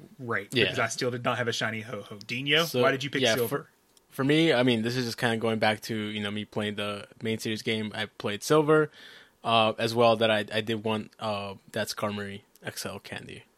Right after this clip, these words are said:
Speaker 1: What P V P Pokemon were you looking for? Dino?
Speaker 2: Well, yep, <laughs> Skarmory. There you go.
Speaker 1: I was really focused on a couple. I needed a good Steelix. I didn't even have a Steelix that was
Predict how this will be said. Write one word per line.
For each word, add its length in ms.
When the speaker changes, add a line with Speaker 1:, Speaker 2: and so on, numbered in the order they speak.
Speaker 1:
What 540
P 200
V 180
P 240
Pokemon 480
were 100
you 140
looking 360
for? 480
Dino? 320
Speaker 2:
Well, 120
yep, 460
<laughs> 120
Skarmory. 920
There 120
you 60
go. 200
Speaker 1:
I 340
was 240
really 300
focused 340
on 100
a 80
couple. 580
I 200
needed 280
a 40
good 200
Steelix. 680
I 400
didn't 220
even 180
have 200
a 40
Steelix 320
that 140
was 120